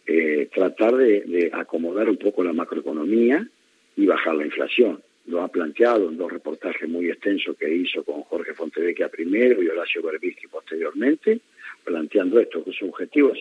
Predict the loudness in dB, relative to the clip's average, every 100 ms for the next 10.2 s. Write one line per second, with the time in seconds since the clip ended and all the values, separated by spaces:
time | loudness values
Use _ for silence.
0 | -8 -6 -4 -2 -2 -4 -8 -8 -8 -10
1 | -12 0 4 4 4 4 4 4 2 2
2 | 4 4 2 -2 _ _ _ _ _ _
3 | _ _ _ _ -6 0 4 6 6 4
4 | 4 4 2 -2 _ _ _ _ -12 -12
5 | -8 -6 0 2 4 2 0 -2 4 6
6 | 6 4 -2 -12 _ _ _ -4 -2 -2
7 | -4 -10 0 0 0 -4 -6 -6 -6 -8
8 | -16 -14 0 2 2 -2 -6 -6 -2 -2
9 | 2 0 0 -10 -20 _ 4 6 6 2
10 | 2